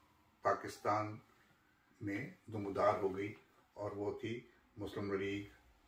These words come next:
जो जुनैद जोसाफ की मुस्लिम लीग या मियां नवाज शरीफ, एक, एक, एक सियासतदानों की नई खेप आ गई। तो फिर क्या हुआ? पाकिस्तान पीपल्स पार्टी दो हज़ार दो में जब इलेक्शन हुए,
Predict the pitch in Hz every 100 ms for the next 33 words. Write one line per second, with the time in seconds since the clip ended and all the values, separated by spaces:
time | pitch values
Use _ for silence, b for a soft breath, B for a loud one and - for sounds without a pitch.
0 | - 107 95 104 107 - 95 - 95 -
1 | 104 92 - 95 98 98 95 - - 107
2 | 107 104 95 98 98 113 - - b b
3 | b - 180 180 - 165 - - 190 190
4 | - 160 151 180 147 170 190 202 156 143
5 | - - 147 143 127 98 92 - - -
6 | - - - - - - - - - -
7 | - - 127 139 160 160 165 - - -
8 | - - - - - - - - - -
9 | - - - b b b b b b b
10 | b - - - 196 202 208 196 180 190
11 | 185 185 180 180 196 - - 113 131 180
12 | 180 175 165 120 147 151 147 139 139 127
13 | 120 - 117 95 117